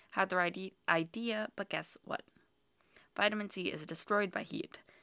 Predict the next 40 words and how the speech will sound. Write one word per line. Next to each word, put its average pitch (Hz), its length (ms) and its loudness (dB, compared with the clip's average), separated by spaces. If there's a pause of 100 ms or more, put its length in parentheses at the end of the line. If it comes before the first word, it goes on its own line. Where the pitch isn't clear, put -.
(140)
not 196 240 4
to 190 80 -4
mention 156 360 0
cutting, 175 380 -2
bruising, 151 440 0
exposure 151 460 -2
to - 120 -4
air, 160 160 2
and 156 160 -2
being 151 200 -4
cooked - 400 -6
in 170 100 -4
copper - 340 -4
pots. - 520 -8 (1040)
As 240 200 4
a - 20 -2
result, 180 380 -2
the 175 80 -2
confusion 190 500 -2
over 202 220 -2
scurvy 156 360 0
was - 160 -2
so 220 220 0
great 180 300 -2
that - 120 -8
even 196 300 -4
James 143 380 -2
Lind, 185 400 0
the - 80 -6
person 151 400 -2
who 156 160 -6
gets - 260 -6
the - 100 -10
most 151 300 -4
credit 202 340 -4
for 170 120 -2
establishing 185 720 0
the - 80 -6
citrus - 480 -4
fruit 160 240 -4